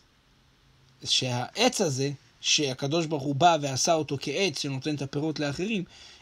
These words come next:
אם זה הילדים שלו, אם זה האישה, אם זה המשפחה, אם זה הילדים, אם זה התלמידים, אם זה לא משנה מה, זה התפקיד שלו. זה התפקיד שלו כעץ.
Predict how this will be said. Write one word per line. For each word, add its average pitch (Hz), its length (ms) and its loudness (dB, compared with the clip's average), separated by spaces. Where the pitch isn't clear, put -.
אם 160 120 4
זה 151 100 4
הילדים 147 440 0
שלו, 147 260 0
אם 135 80 -2
זה 127 100 -6
האישה, 127 360 4
אם 143 140 -2
זה 120 80 -8
המשפחה, 131 480 -2
אם 143 120 -4
זה 123 100 -8
הילדים, 143 420 -2
אם 131 60 -2
זה 123 100 -6
התלמידים, 143 520 -2
אם 143 80 -2
זה 131 120 -2
לא 170 80 2
משנה 156 280 -2
מה, 151 140 0
זה 185 140 12
התפקיד 247 380 4
שלו. 147 180 0
זה 190 160 8
התפקיד 226 320 2
שלו 220 220 4
כעץ. 220 520 0